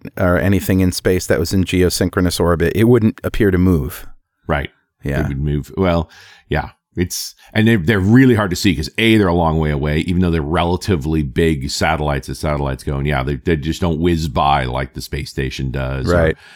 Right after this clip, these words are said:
Speaker 2: any of the low Earth satellites, like the Iridium cluster. If there's people who like watching for those, they're relatively small satellites, but there's thirty-six of them. So they're
Speaker 1: Yeah.
Speaker 2: always buzzing around and you can, uh, yeah, see a flash from them on, on a good dark night.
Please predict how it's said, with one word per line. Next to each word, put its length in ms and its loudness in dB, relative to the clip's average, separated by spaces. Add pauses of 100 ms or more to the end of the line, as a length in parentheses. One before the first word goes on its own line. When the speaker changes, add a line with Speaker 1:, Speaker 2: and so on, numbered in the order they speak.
(100)
Speaker 2:
any 180 0
of 40 -2
the 100 -4
low 320 0
Earth 380 -4
satellites, 640 -4
like 160 -4
the 120 2
Iridium 440 4
cluster. 480 -6
If 220 -10 (400)
there's 180 0
people 360 2
who 40 4
like 220 0
watching 340 -2
for 140 -2
those, 220 0
they're 100 0
relatively 380 0
small 260 -2
satellites, 480 -2
but 180 -4
there's 240 -4
thirty-six 460 -2
of 40 -6
them. 220 -8
So 220 -4
they're 200 2
Speaker 1:
Yeah. 220 2
Speaker 2:
always 300 0
buzzing 400 -2
around 480 -4
and 180 -6
you 80 -6
can, 260 -6
uh, 180 -6 (540)
yeah, 260 -6
see 240 -2
a 40 -2
flash 460 -4
from 140 -2
them 180 -4
on, 200 -4
on 120 -2
a 40 -4
good 280 -4
dark 280 -2
night. 260 -4